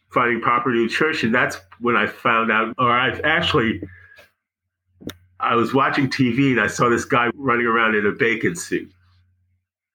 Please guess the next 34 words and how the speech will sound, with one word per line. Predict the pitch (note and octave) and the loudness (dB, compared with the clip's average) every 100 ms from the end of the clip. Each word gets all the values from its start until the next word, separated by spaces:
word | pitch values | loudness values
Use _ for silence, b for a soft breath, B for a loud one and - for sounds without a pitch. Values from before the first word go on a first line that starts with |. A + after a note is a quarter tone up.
| _ _ B B B B - | _ _ B B B B -2
And | A2+ A2 G#2+ G2 G2+ G#2 | 0 2 2 0 -2 0
that | B2 | 0
was, | B2+ B2 - - | 2 0 -2 -2
it | C#3+ C3 | 0 2
was | A#2 | 2
Abel | B2+ A#2+ A2 | 2 0 0
James, | C3+ B2 A#2 G#2 F2+ | 0 0 0 -2 -2
and | G#2 | 0
he | A2+ G#2+ | 2 0
did | F2 A#2 A2 | 0 -2 0
the | G#2+ | 0
Wild | G#2+ A2 G2+ | 2 0 0
Diet. | A2 G2+ F2+ E2+ _ _ - | 0 2 -2 -8 _ _ -4
I | |
don't | G2+ | 0
know | G#2+ | 0
if | G2 | 0
you've | G2 | -2
heard | A2 G#2+ | 0 0
of | G2+ | 0
it, | F#2 F#2 - _ B B B B B | 0 -2 -4 _ B B B B B
but | B2 A#2 | 0 0
it's | A2+ | 0
basically | C#3+ C3 A#2 A#2 | 0 0 0 0
a | |
paleo | G#2+ C3+ B2 A#2+ A2+ | 2 2 2 4 2
way | A2 A2 G#2+ | 2 2 0
of | |
eating. | A2 A#2 F#2 F2 | 0 0 0 -2
And | F2+ | -2
so | A#2+ | 0
I | G#2 | 0
read | G#2+ A#2+ G#2+ | 2 0 0
that | A#2+ G#2 G#2 - | 0 0 -2 -8